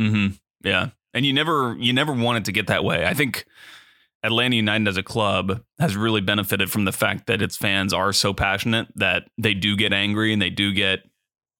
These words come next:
they're still engaged with the team, even if that, those emotions that they have about the team, especially in the last few years, haven't always been the good emotions, but at least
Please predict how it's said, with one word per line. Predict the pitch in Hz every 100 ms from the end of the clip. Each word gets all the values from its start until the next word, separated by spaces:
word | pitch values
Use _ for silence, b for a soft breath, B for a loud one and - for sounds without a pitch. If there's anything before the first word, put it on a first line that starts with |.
| _ _ -
they're | 139
still | 190 180
engaged | 139 127 127 117
with | 117
the | 104
team, | - 113 98
even | 107 117
if | 117
that, | 120 110 104 - - -
those | 120 110
emotions | 107 117 117 110
that | 92
they | 107
have | 160 180
about | 131 123
the | 107
team, | 123 107 107 107 107
especially | - 113 123 107
in | 101
the | 104
last | 107 101
few | -
years, | 104 117 120 110 101
haven't | 101 104
always | 104 107 107
been | 95 127 123 113 104 104 95 - _ _ _ _ _
the | - 110
good | 147
emotions, | 117 98 92 110 101 117
but | 120
at | 101
least | 113 135 127 - -